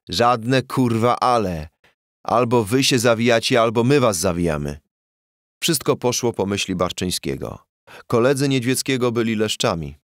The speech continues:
Marek znał bandziora od kilku lat i wiedział, że ten lubi otaczać się konformistami, zwykłymi pionkami, które bez wahania wykonują każde polecenie. Ot, idealne stado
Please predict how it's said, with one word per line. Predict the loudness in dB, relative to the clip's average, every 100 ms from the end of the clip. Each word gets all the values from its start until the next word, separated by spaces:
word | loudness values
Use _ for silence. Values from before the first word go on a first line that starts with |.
| _ _ -6
Marek | 0 2 0 0
znał | 0 2 2
bandziora | 0 2 2 2
od | 0 -2
kilku | -4 -4 -2 0
lat | 2 0 -2
i | -4
wiedział, | 0 0 2 0 0
że | -2 -2
ten | 0 0 0
lubi | -2 0
otaczać | 0 2 0 0 -2
się | -2 0
konformistami, | -2 -2 -2 -2 -2 -2 -2 0 -4 -8 -14 -8
zwykłymi | -4 -2 -2 -2 -2 0 -2
pionkami, | -2 -2 -2 0 0 0 -4
które | -6 -6 -2 -2 -4 -6 -16
bez | -2 0 0
wahania | 0 0 0 -2 0 -2
wykonują | -4 -4 -4 -2 -4 -4
każde | -4 -4 -4 -4
polecenie. | -4 -4 -6 -10 -10 -16 _ _ _ _ _ _ _ _ _ _ _ _ _ _
Ot, | -2 -2 -4 -4 -4 -4
idealne | 0 2 2 2 0 0
stado | 0 0 2 2 0